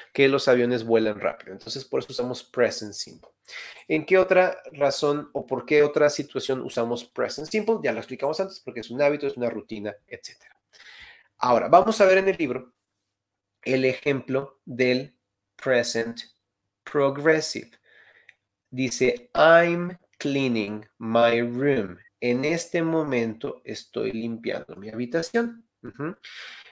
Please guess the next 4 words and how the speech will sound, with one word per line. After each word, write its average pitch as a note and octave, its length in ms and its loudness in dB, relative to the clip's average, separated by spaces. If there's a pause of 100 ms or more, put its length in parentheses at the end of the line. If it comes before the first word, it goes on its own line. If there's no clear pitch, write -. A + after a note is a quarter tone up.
Entonces, F3 480 -4
el D#3+ 180 -4
present B3 540 -2 (640)
progressive C#3+ 920 2